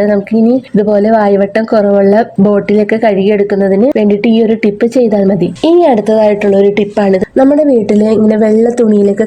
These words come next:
കറകളൊക്കെ പറ്റിയിട്ടുണ്ടെങ്കിൽ പോകാൻ വളരെ ബുദ്ധിമുട്ടായിരിക്കും. ഇപ്പൊ സ്കൂളൊക്കെ തുറന്നേക്കുന്ന സമയമായതുകൊണ്ട് തന്നെ കുട്ടികളൊക്കെ യൂണിഫോമിലൊക്കെ മഷിയുടെ കറയൊക്കെ ആക്കിക്കൊണ്ട് വരാറുണ്ട്. നന്നായിട്ട് ശ്രദ്ധിച്ച് കഴുകിയാൽ മാത്രമേ അത് പോവുകയുള്ളൂ. അപ്പൊ ദേ ഇത് എന്റെ കയ്യിലുള്ള ഒരു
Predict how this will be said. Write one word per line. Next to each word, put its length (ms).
കറകളൊക്കെ 600
പറ്റിയിട്ടുണ്ടെങ്കിൽ 680
പോകാൻ 460
വളരെ 300
ബുദ്ധിമുട്ടായിരിക്കും. 920
ഇപ്പൊ 180
സ്കൂളൊക്കെ 640
തുറന്നേക്കുന്ന 540
സമയമായതുകൊണ്ട് 800
തന്നെ 220
കുട്ടികളൊക്കെ 840
യൂണിഫോമിലൊക്കെ 840
മഷിയുടെ 640
കറയൊക്കെ 460
ആക്കിക്കൊണ്ട് 480
വരാറുണ്ട്. 520
നന്നായിട്ട് 520
ശ്രദ്ധിച്ച് 540
കഴുകിയാൽ 460
മാത്രമേ 380
അത് 200
പോവുകയുള്ളൂ. 580
അപ്പൊ 200
ദേ 140
ഇത് 280
എന്റെ 220
കയ്യിലുള്ള 400
ഒരു 120